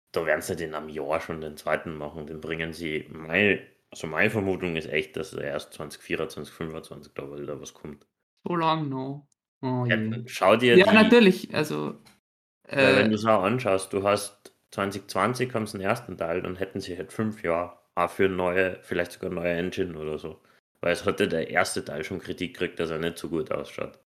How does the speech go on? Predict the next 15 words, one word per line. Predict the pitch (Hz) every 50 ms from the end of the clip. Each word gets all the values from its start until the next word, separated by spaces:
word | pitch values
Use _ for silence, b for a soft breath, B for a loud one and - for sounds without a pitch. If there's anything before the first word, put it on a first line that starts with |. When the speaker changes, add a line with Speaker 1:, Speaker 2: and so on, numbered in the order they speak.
| _ _ -
Speaker 2:
Was | - 123 123 -
schon | - 113 113
sehr | 110 - - 120 110
frech | 113 - - 113 107 113 - -
ist. | - - _ _ _ _ _ B B B B
Ja, | - 147 151 156 156
Speaker 1:
Ja. | 156
Speaker 2:
der | - 143
erste | 135 151 156 - 165
Teil | - 160 156 165
hat | 165 151
er | 156 127
ewig, | 117 147 147 151 139 - - - - _ _ _ _ _ _ _ _ _ _ _ _ _ _ _ _ _ -
ähm, | 143 135 127 123 123 123 120 123 120 117 120 120 123 - - _ _ _ _
braucht, | - - 120 120 127 127 - - - - - -